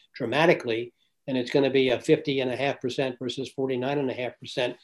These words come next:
agreement or disagreement on every issue. So the inability to get consensus, to rally political support, and indeed to have presidents act as much as strategists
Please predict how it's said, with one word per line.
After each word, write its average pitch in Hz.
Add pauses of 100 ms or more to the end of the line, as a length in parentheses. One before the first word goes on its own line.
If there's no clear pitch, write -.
(260)
agreement 131
or 120
disagreement 131
on 120
every 127
issue. 151
So 143 (280)
the 165
inability 156
to 131
get 135
consensus, 151 (380)
to 131
rally 143
political 135
support, 123 (320)
and 139
indeed 156
to 147
have 131
presidents 147
act 135
as 123
much 135
as 120
strategists 143